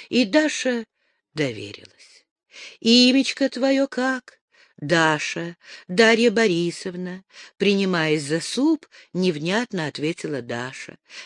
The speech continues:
«Не из простых, значит», вывел старик. С ним удивительно легко было. Всё понимая, многое без слов угадывая, он мало о чём спрашивал. «Княжна я.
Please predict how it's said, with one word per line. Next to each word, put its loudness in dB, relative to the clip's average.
«Не 6
из 0
простых, 2
значит», -4
вывел 0
старик. -10
С -6
ним 6
удивительно 6
легко 0
было. -2
Всё 2
понимая, 2
многое 4
без 2
слов 4
угадывая, 0
он 4
мало 2
о -4
чём -6
спрашивал. -12
«Княжна 0
я. -10